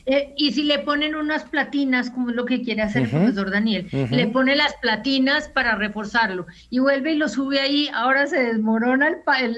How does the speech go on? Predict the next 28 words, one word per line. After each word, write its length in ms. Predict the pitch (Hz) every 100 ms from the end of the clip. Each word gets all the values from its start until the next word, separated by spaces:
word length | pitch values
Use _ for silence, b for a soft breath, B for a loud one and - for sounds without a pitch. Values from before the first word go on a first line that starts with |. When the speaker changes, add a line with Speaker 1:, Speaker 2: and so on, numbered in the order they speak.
| 240
Speaker 1:
el, 160 | 226
las 180 | 226 220
paredes 460 | 220 214 233 277 285
y 100 | 233
quedan 220 | 226 262
las 160 | 277 -
platinas. 580 | 214 214 359 277 -
Speaker 2:
No, 460 | 135 127 131 123 110
no 200 | 107 110
tanto 400 | 107 131 127 131
así, 320 | 123 - 135 B B B
porque 240 | 127 131
las 160 | 120 117
platinas 560 | 120 110 139 131 143 160
hacen 340 | 147 165 160
un 80 | 156
efecto 540 | 156 160 147 - 156
de 160 | 147 - - -
de 180 | 127 110
confinar, 520 | - 110 113 107 120
como 220 | - 113 107
de 60 |
abrazar, 500 | 101 104 95 131 127
¿no 80 | 110
es 60 | 98
cierto? 280 | 127 120 143
Como 240 | 135 120
de, 140 | 110